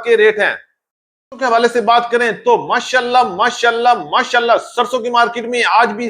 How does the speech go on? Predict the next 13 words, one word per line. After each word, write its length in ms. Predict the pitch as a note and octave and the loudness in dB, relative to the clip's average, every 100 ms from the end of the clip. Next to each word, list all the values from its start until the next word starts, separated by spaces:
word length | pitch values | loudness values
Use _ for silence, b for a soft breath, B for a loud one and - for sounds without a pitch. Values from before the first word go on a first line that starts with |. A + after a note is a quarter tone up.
| D#3 | -8
زبردست 600 | - A3 A3+ B3 - - | -4 -2 0 -2 -4 -4
تیزی 240 | A#3+ A3 | -2 0
رہی۔ 240 | A3 F#3 D3+ | 2 2 2
غلہ 140 | G#3+ | 0
منڈی 220 | A#3+ A#3+ A3+ | 0 0 -2
حبیب 260 | A3 A#3 | -2 -2
آباد 260 | A#3+ A#3+ A#3 | 2 2 0
میں 140 | A#3+ | -2
ٹاپ 480 | G3+ - A3+ B3 B3+ | -4 -2 2 4 2
کلاس 280 | A#3+ B3 A#3 | 2 2 2
ریٹ 220 | G#3+ G3+ | -2 -2
آٹھ 180 | F#3 G#3 | 0 0
ہزار 260 | A#3 A#3 | 2 0